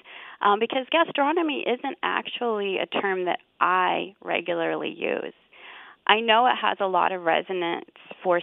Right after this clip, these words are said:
some people, and it's certainly used to frame the missions of organizations that I deeply admire. I mean, starting, of course, with the Julia Child Foundation for Gastronomy and the Culinary Arts.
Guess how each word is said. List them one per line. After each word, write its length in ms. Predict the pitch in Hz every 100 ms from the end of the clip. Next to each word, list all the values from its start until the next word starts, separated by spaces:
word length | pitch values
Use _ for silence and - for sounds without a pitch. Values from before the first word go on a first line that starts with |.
| -
some 180 | 175
people, 600 | 175 196 185 185 104 104 -
and 180 | - 180
it's 380 | 180 - - -
certainly 380 | 247 247 220 185
used 280 | 160 180 -
to 120 | 190 -
frame 260 | 175 175
the 80 | 165
missions 400 | 170 170 175 165
of 80 | 156
organizations 840 | - 170 165 160 160 - 170 156 -
that 300 | 151 151 - -
I 260 | - 143 151
deeply 300 | 175 180 175
admire. 600 | 156 156 165 160 - 196 -
I 120 | - 156
mean, 160 | 151 156
starting, 320 | 151 160 160
of 100 | -
course, 220 | 180 165 -
with 120 | 165
the 80 | -
Julia 300 | 160 160 156
Child 320 | 156 165 156 165
Foundation 480 | 160 156 160 -
for 120 | 170 165
Gastronomy 800 | 156 143 - - 156 165 165 156
and 100 | 151
the 60 |
Culinary 460 | 147 175 165 160 151
Arts. 420 | 147 180 175 -